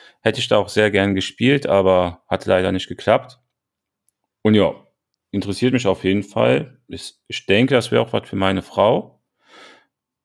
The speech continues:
Aber ob ich mir jetzt diese große Deluxe-Box hole für das Geld, da ist so, hm.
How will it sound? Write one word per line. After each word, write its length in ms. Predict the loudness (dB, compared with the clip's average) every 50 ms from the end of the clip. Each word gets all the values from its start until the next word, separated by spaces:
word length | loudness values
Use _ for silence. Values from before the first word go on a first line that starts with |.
| _
Aber 240 | -2 0 2 2 4
ob 80 | 4 2
ich 160 | 2 0 0
mir 80 | 2 0
jetzt 200 | 0 0 -2 -6
diese 180 | -4 -4 -4 -6
große 480 | -4 -2 0 2 2 2 0 -2 -2
Deluxe-Box 840 | 0 0 2 2 0 -2 -4 -6 -2 0 0 0 0 -6 -14 -6 -2
hole 340 | 0 2 4 4 2 2
für 160 | 0 -4 -4 -2
das 240 | -2 -2 -2 -2
Geld, 460 | -2 0 0 2 4 2 2 0 -2 -2
da 140 | 0 0 0
ist 160 | -2 -4 -6
so, 180 | -6 -4 -4 -4
hm. 460 | -4 -4 -2 -2 -2 -4 -6 _